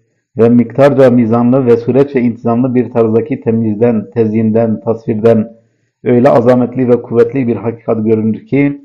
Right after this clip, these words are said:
kadri külli şey ve alimi külli şeyden başka hiçbir şey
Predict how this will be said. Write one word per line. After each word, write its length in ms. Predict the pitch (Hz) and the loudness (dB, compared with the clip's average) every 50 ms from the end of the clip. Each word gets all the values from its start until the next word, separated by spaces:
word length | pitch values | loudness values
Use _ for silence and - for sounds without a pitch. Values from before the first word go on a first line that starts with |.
| - _ _ - _ _ _ _ _ _ | -20 _ _ -20 _ _ _ _ _ _
kadri 420 | - 113 117 120 131 147 151 151 | -2 0 2 2 4 2 2 0
külli 240 | 151 - 131 131 120 | 0 -2 -2 0 0
şey 260 | - 135 131 127 110 | 0 2 2 2 2
ve 60 | 113 | 2
alimi 400 | 120 117 113 120 135 127 117 107 - | 2 4 4 2 2 0 0 -2 -4
külli 200 | - 120 117 107 | -4 -4 -4 -2
şeyden 380 | 110 123 117 113 123 131 127 | -2 -2 0 0 0 2 2
başka 280 | 120 110 113 - 120 117 | 0 0 -2 -2 -4 -4
hiçbir 360 | 104 127 131 - - 127 113 | -4 -4 -6 -4 -4 -4 -4
şey 400 | - - 131 143 143 139 143 - | -2 0 0 0 0 0 -4 -8